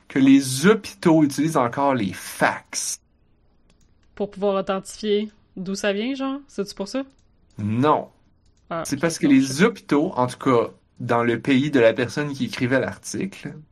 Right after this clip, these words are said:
Speaker 1: je sais pas si c'est le
Speaker 2: Ah,
Speaker 1: Canada ou si c'est
Speaker 2: ouais,
Speaker 1: un
Speaker 2: ok.
Speaker 1: autre pays, les hôpitaux n'ont pas le droit de transmettre à un tiers ton dossier médical.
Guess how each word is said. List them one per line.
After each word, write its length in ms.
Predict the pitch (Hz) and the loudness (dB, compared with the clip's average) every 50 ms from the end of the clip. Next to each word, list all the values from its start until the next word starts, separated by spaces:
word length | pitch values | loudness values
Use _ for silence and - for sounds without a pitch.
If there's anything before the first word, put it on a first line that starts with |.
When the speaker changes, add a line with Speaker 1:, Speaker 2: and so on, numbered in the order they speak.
| _ _ - | _ _ -10
Speaker 1:
je 140 | - 107 107 | -8 -8 -6
sais 140 | 101 - - | -6 -6 -6
pas 100 | - 120 | -8 -8
si 80 | 123 | -6
c'est 120 | - - 117 | -6 -4 -4
le 80 | 104 202 | -2 -2
Speaker 2:
Ah, 40 | 202 | 0
Speaker 1:
Canada 380 | 101 101 - 196 202 202 - - - 113 110 | 0 0 -2 -2 -4 -6 -8 -8 -10 -10 -10
ou 120 | - 117 - | -12 -12 -14
si 80 | - - | -12 -10
c'est 80 | 180 180 | -8 -6
Speaker 2:
ouais, 100 | 175 175 | -6 -6
Speaker 1:
un 100 | 180 - | -6 -6
Speaker 2:
ok. 60 | 98 - | -6 -6
Speaker 1:
autre 100 | 170 - | -8 -8
pays, 340 | - - - 156 185 - - _ _ - - _ _ _ _ _ _ _ _ _ _ _ _ _ _ _ _ _ _ _ _ - | -10 -8 -6 -4 -4 -4 -6 _ _ -20 -20 _ _ _ _ _ _ _ _ _ _ _ _ _ _ _ _ _ _ _ _ -2
les 200 | 127 135 143 180 | 0 0 2 0
hôpitaux 380 | - 202 - - - 240 262 | 0 0 -2 -6 -4 -2 2
n'ont 180 | 269 240 165 127 | 4 4 4 4
pas 200 | - 196 196 196 | 4 6 6 6
le 60 | 185 | 6
droit 320 | 165 170 156 165 185 202 214 | 4 0 0 2 2 2 4
de 120 | 170 139 | 2 0
transmettre 760 | - - - - 160 165 156 156 - - 156 156 180 185 170 | -2 -2 -6 -4 -2 -2 -2 -2 -2 -2 -2 -2 0 0 0
à 40 | 143 | 0
un 160 | 123 117 104 | -2 -2 -4
tiers 960 | 98 - - - 139 139 139 139 143 143 135 127 120 - 127 135 127 - - _ _ _ _ _ _ _ - | -6 -8 -6 -2 0 2 2 2 2 0 -2 -2 -4 -6 -8 -10 -10 -12 -16 _ _ _ _ _ _ _ -6
ton 180 | - 123 113 | -4 -4 -2
dossier 400 | 104 113 113 110 104 - - 160 | -2 -2 -4 -4 -4 -6 -4 -2
médical. 840 | 156 135 107 98 98 - - - - - - - - - - - | -2 -2 -2 -4 -4 -6 -6 -6 -6 -6 -8 -12 -12 -12 -14 -16